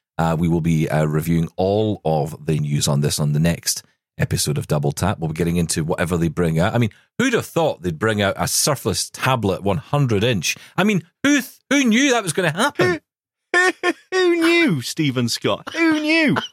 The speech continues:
Speaker 2: I just want those, uh, adaptive keyboard things. That's what I'm waiting on.
Speaker 1: I was kind of hoping that might, yeah. Well, you know
Speaker 2: I
Speaker 1: what?
Speaker 2: want them.
Speaker 1: The
Speaker 2: I
Speaker 1: event,
Speaker 2: want them now.
Speaker 1: the event has, has happened by now, but we're
Speaker 2: Oh, yes.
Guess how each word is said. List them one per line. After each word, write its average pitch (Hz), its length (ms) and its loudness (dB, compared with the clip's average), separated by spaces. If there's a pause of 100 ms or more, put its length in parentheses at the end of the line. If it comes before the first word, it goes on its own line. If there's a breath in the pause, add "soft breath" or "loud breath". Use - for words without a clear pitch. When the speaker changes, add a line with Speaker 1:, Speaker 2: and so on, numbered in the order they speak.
(120)
Speaker 2:
I 196 120 0
just 160 240 -2
want 139 220 -2
those, 131 360 0
uh, 117 320 2
adaptive 123 840 -4
keyboard 156 480 -2
things. 107 340 -4
That's 143 220 -6
what 139 140 0
I'm 151 120 -4
waiting 113 320 -2
on. 165 160 0 (180)
Speaker 1:
I - 40 -14
was - 100 -4
kind 180 220 0
of 165 80 -4
hoping 165 300 0
that 127 120 0
might, 135 300 -2 (240)
yeah. 127 220 0 (140)
Well, 139 240 -2
you 156 80 2
know 175 120 2
Speaker 2:
I 180 40 4
Speaker 1:
what? 196 80 4
Speaker 2:
want 208 140 2
them. 160 240 0 (100)
Speaker 1:
The 127 100 0
Speaker 2:
I - 20 2
Speaker 1:
event, 185 140 4
Speaker 2:
want 214 200 0
them - 0 -
now. 240 340 2
Speaker 1:
the 120 60 2
event 135 300 0
has, 131 200 0 (380 soft breath)
has 113 140 -4
happened 131 480 -2
by 90 160 0
now, 104 420 0 (640)
but 117 220 -4
we're 131 320 0
Speaker 2:
Oh, 120 60 2
yes. 95 280 -6